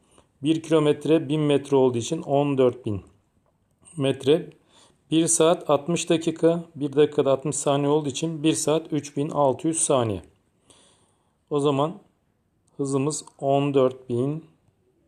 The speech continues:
bölü üç bin altı yüz saniye olarak, metre bölü saniye olarak çevirmiş oluyoruz. Birinciyi aynı alıp ikinciyi ters çevirip çarpıyoruz.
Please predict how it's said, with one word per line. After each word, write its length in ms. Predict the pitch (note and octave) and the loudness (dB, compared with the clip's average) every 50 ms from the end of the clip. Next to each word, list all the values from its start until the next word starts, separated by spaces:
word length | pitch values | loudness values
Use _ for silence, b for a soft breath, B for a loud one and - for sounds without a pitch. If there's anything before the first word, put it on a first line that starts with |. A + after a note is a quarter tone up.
| _ _ _ _ _ _ _ _ _ _ _ - - | _ _ _ _ _ _ _ _ _ _ _ -6 -2
bölü 220 | C3+ C3 B2 C#3 | 0 0 0 0
üç 340 | D#3 - C3+ B2+ C3 - - | -2 -4 -6 -8 -10 -6 -6
bin 120 | C3+ C3 | -4 -2
altı 360 | C3 C3 B2+ B2 A#2+ A#2+ - | 0 0 0 0 0 -2 -2
yüz 480 | B2 B2 C#3+ D3+ D3+ - - - - - _ _ _ _ _ - - | -2 -2 -2 -4 -8 -14 -20 -20 -20 -20 _ _ _ _ _ -20 -20
saniye 480 | - - - C3 B2 B2 B2 B2 A#2+ | -16 -8 -4 -2 0 0 0 -2 -2
olarak, 560 | A2+ A2 G#2+ A2 A2 B2+ C#3+ - - _ _ - | -2 -2 -2 -2 -2 -2 -4 -6 -14 _ _ -14
metre 360 | B2 B2 C3 B2 - C3 A#2+ | -10 -10 -10 -6 -2 0 0
bölü 160 | B2 B2+ C#3 | 0 0 -2
saniye 320 | - - B2+ A#2+ A#2 A#2 | -2 -2 -2 0 0 0
olarak 200 | A2 B2 D3 C#3+ | 0 -2 -2 -2
çevirmiş 380 | - - C3 B2 A#2+ G#2+ - - | -2 -2 -2 -2 -2 -4 -6 -8
oluyoruz. 300 | G2+ F#2 F#2 F2+ - _ _ b b b b b b b b b b _ _ - | -10 -10 -10 -14 -18 _ _ b b b b b b b b b b _ _ -10
Birinciyi 420 | - B2+ C3 C#3+ C#3 C3+ B2+ C#3+ C#3 | -8 -4 -2 -2 -2 0 2 2 4
aynı 220 | C#3 C#3+ D3 C#3+ | 4 4 4 2
alıp 300 | C#3 D3 D#3+ D#3+ - - | 2 2 0 -2 -4 -8
ikinciyi 640 | C3 A#2 A#2+ - C#3 C3 B2 B2 C#3 C#3+ D#3 - - - _ _ _ _ | -8 -8 -4 -2 -2 -2 -2 -2 -2 -2 -2 -4 -8 -16 _ _ _ _
ters 320 | - - B2+ C3+ C3+ B2 - | -4 0 0 0 0 0 -2
çevirip 420 | - A#2+ A2+ A2 G#2 G2+ - - | -4 -4 -4 -4 -4 -6 -10 -8
çarpıyoruz. 920 | - - A#2+ A#2 A#2+ A#2+ A#2+ - C#3+ D3 C#3 C#3+ C#3+ - - - - - | -4 0 2 2 2 0 0 2 2 2 2 0 -6 -10 -12 -12 -12 -14